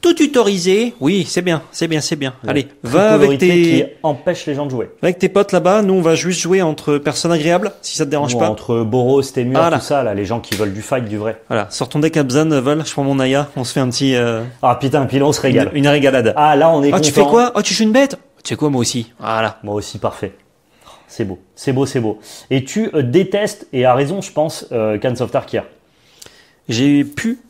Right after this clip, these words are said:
Speaker 1: rejouer à Cans of Tarkir en limité grâce à Arena. Quelle chiasse.
Speaker 2: Et j'ai su.
Speaker 1: Quelle chiasse. Alors déjà, euh, Cans of Tarkir, les gens disent, « Ah ouais, euh, Siege Rhino, les fetch. » Voilà, fin. Il y a six cartes.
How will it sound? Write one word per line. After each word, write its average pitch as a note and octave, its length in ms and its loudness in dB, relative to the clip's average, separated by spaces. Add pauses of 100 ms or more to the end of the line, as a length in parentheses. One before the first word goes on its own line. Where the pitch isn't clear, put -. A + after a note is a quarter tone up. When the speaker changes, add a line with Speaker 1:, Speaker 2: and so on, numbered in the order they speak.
(120)
Speaker 1:
rejouer C#3+ 360 0
à - 20 0
Cans C#3 180 -2
of B2 140 -4
Tarkir C#3+ 280 -4
en C3+ 60 2
limité C3 380 0
grâce B2 240 -2
à B2 80 0
Arena. G#2+ 340 -4 (1300)
Quelle A#2 140 -4
chiasse. C3+ 420 -4
Speaker 2:
Et - 20 -6
j'ai G2+ 140 -8
su. - 200 -12 (440)
Speaker 1:
Quelle A2 160 -2
chiasse. - 480 -4
Alors A2+ 160 0
déjà, B2+ 400 0
euh, G#2+ 640 -2 (200)
Cans B2+ 160 -4
of B2 120 -6
Tarkir, D3 320 -4
les C3 80 -2
gens C3+ 100 -2
disent, « C#3 220 -6 (160)
Ah G3+ 80 -2
ouais, A3+ 160 2
euh, C#3+ 80 0
Siege C#3+ 240 -6
Rhino, F#3 240 0
les E3+ 80 2
fetch. » - 340 -2
Voilà, A#2 160 0
fin. - 200 -6 (140)
Il - 40 -8
y - 20 0
a - 20 0
six - 140 -6
cartes. - 300 -4